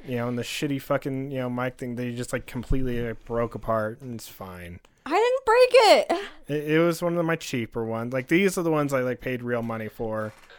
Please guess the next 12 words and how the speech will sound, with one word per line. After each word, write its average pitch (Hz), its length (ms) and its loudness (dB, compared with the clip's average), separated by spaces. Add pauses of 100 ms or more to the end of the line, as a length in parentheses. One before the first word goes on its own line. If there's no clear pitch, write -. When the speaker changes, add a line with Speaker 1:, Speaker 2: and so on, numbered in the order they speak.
(420)
Speaker 1:
You 120 120 -10
know, 104 120 -6
the 110 80 -6
ones, 123 320 -2
like, 117 220 -4 (180)
you 143 140 -6
know, 113 160 -2
on 123 200 -2
a 113 60 0
firm 123 480 2
fucking 113 380 -4
table. 104 580 -4